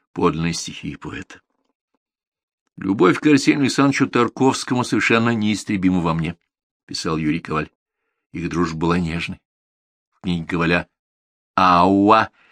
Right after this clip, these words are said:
напечатаны прелестные маленькие эссе о Тарковском в духе письма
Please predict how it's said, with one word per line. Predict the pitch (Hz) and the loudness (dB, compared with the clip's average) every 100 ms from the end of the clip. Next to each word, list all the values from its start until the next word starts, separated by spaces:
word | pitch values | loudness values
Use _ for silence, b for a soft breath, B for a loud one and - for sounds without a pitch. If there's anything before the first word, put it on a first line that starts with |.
| b b | b b
напечатаны | 95 85 - 95 - 92 | -10 -10 -4 -4 -2 -2
прелестные | 92 85 85 92 - 92 | -2 0 2 2 0 -2
маленькие | 87 92 87 92 85 | 0 0 0 0 -2
эссе | - 90 | -2 -4
о | 85 | -2
Тарковском | 87 - - - - 92 _ _ _ _ _ _ - | -6 -6 -8 -8 -10 -12 _ _ _ _ _ _ -16
в | 82 | -6
духе | 87 - | -6 -6
письма | 90 - 90 85 | -10 -6 -6 -6